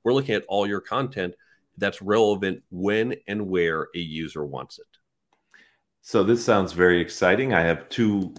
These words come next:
Speaker 2: questions to kind of wrap up this section, at least from my mind, is what will be the monetization plan for your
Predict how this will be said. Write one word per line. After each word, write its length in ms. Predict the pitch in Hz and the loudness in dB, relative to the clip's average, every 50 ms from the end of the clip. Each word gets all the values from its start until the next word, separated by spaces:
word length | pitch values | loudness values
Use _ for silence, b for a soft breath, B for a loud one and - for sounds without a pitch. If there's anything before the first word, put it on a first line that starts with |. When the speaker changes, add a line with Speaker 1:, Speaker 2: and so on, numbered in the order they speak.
| - | -14
Speaker 2:
questions 560 | - - 110 101 98 - - 104 95 87 85 - | -4 2 4 4 4 2 -2 -4 -4 -4 -4 -8
to 80 | - | -10
kind 200 | - - 92 87 | -6 -4 -2 -2
of 100 | 85 78 | -2 -2
wrap 240 | 82 90 87 87 - | 0 0 -2 0 -2
up 180 | 90 85 - - | -6 -6 -4 -4
this 180 | 95 90 - | -4 -4 -4
section, 600 | - - 78 76 - - - 82 85 85 82 - _ - | -6 -6 -6 -6 -8 -8 -10 -10 -10 -10 -12 -14 _ -16
at 60 | 82 | -10
least 180 | 85 87 80 - | -8 -8 -8 -6
from 160 | - 80 76 | -8 -6 -6
my 180 | 80 85 85 85 | -4 -4 -4 -4
mind, 440 | 82 78 71 71 71 73 73 - - | -4 -6 -6 -6 -8 -10 -12 -12 -12
is 480 | - 80 80 78 78 76 73 - - _ _ _ _ _ _ _ - | -8 -6 -6 -4 -6 -6 -10 -14 -20 _ _ _ _ _ _ _ -12
what 360 | 87 87 110 143 - - 123 | -2 2 2 2 2 4 4
will 240 | 110 131 135 131 - | 6 6 6 6 4
be 160 | 95 87 80 | 0 -2 -2
the 140 | 69 78 76 | -2 -4 -6
monetization 920 | 78 80 78 78 73 76 - - 76 - - - 71 71 - - 73 71 | -4 -4 -6 -6 -6 -8 -12 -14 -16 -12 -10 -10 -10 -10 -12 -14 -16 -16
plan 320 | - 85 78 73 71 71 | -14 -14 -14 -14 -14 -16
for 160 | - - 78 | -16 -14 -14
your 360 | 73 71 71 71 69 69 - | -12 -10 -10 -12 -12 -14 -16